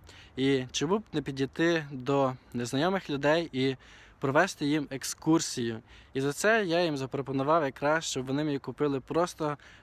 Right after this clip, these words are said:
сувенір. Сувенір на пам'ять. І вгадайте, так, звичайно, я виконав це завдання, підійшов я якраз до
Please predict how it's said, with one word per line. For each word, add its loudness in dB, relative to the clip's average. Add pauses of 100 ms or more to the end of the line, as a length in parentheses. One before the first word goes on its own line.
сувенір. 2 (640)
Сувенір 0
на 2 (140)
пам'ять. 2 (400)
І 2 (100)
вгадайте, 2 (420)
так, 6
звичайно, 2
я 0
виконав -2
це 0
завдання, 2 (300)
підійшов 0
я 2
якраз 0
до 2